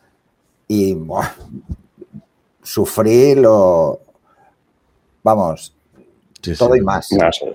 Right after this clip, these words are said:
Speaker 3: No, mira, Fu-, Fuji acaba de, bueno, Fuji el año pasado sacó una, se llama G F X cien,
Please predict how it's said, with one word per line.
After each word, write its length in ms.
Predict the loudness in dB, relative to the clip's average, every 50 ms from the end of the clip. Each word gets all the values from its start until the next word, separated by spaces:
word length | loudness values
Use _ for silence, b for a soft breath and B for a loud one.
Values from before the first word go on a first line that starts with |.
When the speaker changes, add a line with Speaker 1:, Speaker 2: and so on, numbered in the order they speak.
| B B B B B B B -4
Speaker 3:
No, 100 | -2 0
mira, 200 | 2 0 0 0
Fu-, 100 | 0 -6
Fuji 300 | -2 0 2 4 4 4
acaba 280 | 4 4 2 2 4 4
de, 240 | 4 2 2 0 0
bueno, 180 | 0 0 0 0
Fuji 240 | 0 0 0 2 2
el 100 | 2 2
año 140 | 0 0
pasado 300 | -2 -2 -2 -2 -2 -2
sacó 320 | -2 -2 -4 -2 0 -2 0
una, 320 | 0 -2 -4 -6 -8 -10 -14 _ _
se 80 | _ _
llama 140 | -16 -16 -12
G 120 | -12 -12
F 120 | -8 -8 -8
X 220 | -8 -8 -14 -12
cien, 260 | -8 -8 -6 -6 -8